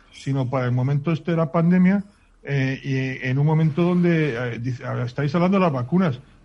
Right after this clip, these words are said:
Yo, yo haría un órdago mayor, es decir, un envite mayor o un órdago diciendo,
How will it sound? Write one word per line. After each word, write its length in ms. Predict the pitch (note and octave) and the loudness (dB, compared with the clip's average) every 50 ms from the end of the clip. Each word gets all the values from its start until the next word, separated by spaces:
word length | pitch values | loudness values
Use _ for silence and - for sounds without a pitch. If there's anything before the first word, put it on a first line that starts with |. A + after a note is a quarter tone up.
| - - B2+ A#2+ | -10 -6 -4 -2
Yo, 520 | A#2+ D3 D3+ D#3+ F3+ F#3+ F#3 F3+ E3+ C3+ G2 C#3 C3 | 0 0 0 0 0 0 -2 -4 -6 -8 -6 -6 -4
yo 500 | A#2+ D3 D3+ E3 F3 F#3 G3+ G#3 G#3 G3 | -2 -2 -2 -2 -2 -2 0 0 0 0
haría 180 | F3+ E3+ E3 D#3 | 0 0 0 0
un 60 | C#3+ | 0
órdago 340 | C#3+ C3+ B2 B2+ A#2 A2+ A#2 | -2 -2 -2 -4 -4 -4 -4
mayor, 400 | G#2+ A2 A2 D#3 G#3 A#3+ - - _ _ _ _ _ _ _ | -4 -2 0 0 0 -2 -4 -14 _ _ _ _ _ _ _
es 200 | - C3 C3 C#3 | -10 -8 -6 -4
decir, 420 | C#3 C#3 B2 - C#3+ C3 C3 C3 C3+ | -4 -6 -4 -2 0 0 0 0 -2
un 140 | D3 D#3+ | 0 0
envite 340 | E3 D#3 D3+ G3+ F3 - G#3 | 0 2 2 2 2 2 2
mayor 320 | E3+ F3 E3+ E3 F3+ G3 G#3+ | 2 2 2 4 4 4 4
o 40 | G#3 | 4
un 100 | F#3+ F3+ | 4 4
órdago 360 | G#3 C4 A#3+ F#3+ D#3 D3 C#3+ | 2 2 0 -2 0 0 -2
diciendo, 420 | C3+ B2 C3 C3+ C3+ C3 B2 B2 | -2 -2 -2 -2 -2 -2 -6 -8